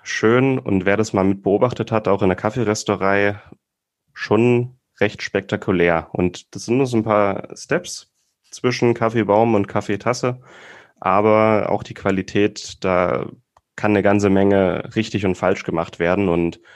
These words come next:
es kann, es ist natürlich ein Unterschied, ob der Kaffee am Ende für fünf Euro das Kilo im Supermarkt im Regal steht oder ob wir hier so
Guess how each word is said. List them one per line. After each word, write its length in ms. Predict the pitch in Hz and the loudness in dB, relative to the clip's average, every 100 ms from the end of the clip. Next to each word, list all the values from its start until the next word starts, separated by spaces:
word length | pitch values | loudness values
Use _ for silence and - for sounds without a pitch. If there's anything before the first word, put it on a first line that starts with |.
| - - - _ _ | -20 -20 -20 _ _
es 160 | - | -12
kann, 360 | - 104 110 - - | -2 2 2 0 -12
es 120 | 117 | -4
ist 120 | 113 | 0
natürlich 360 | 110 101 104 101 | 0 2 0 0
ein 60 | |
Unterschied, 420 | 92 104 101 101 | 0 0 0 -2
ob 100 | 98 | -2
der 80 | - | -2
Kaffee 300 | 90 98 107 | -4 -4 -2
am 80 | 98 | -2
Ende 200 | 90 95 | 0 -2
für 120 | 95 | -4
fünf 260 | 95 98 98 | -6 -6 -2
Euro 260 | 90 107 104 | 0 0 0
das 160 | 95 | -4
Kilo 420 | - 104 104 104 | -6 -2 2 2
im 160 | 92 90 | 2 0
Supermarkt 560 | - 101 95 92 90 - | -4 -2 0 2 0 -2
im 80 | |
Regal 460 | 87 82 80 85 117 | -4 -4 -2 0 0
steht 360 | - 131 123 123 | -2 -2 -4 -4
oder 220 | 95 90 | -2 -2
ob 140 | 90 | -2
wir 160 | 92 92 | -6 -6
hier 220 | 90 92 | -4 -4
so 440 | 90 90 92 90 | -2 0 0 -2